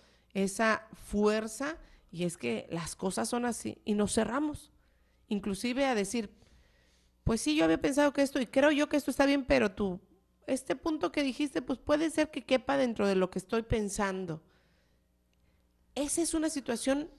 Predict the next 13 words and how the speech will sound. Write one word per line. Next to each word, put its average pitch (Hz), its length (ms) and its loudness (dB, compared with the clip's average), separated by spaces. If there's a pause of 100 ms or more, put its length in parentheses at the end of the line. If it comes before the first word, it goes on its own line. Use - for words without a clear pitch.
muy 277 300 2
común, 285 600 -4 (640)
y 220 100 -4
que 247 160 6
va, 220 360 2
son 269 220 6
esos 294 220 0
pequeños 269 480 2
roces 262 440 2
y 226 100 0
roces 254 440 -4
y 240 60 -2
roces, 240 400 -2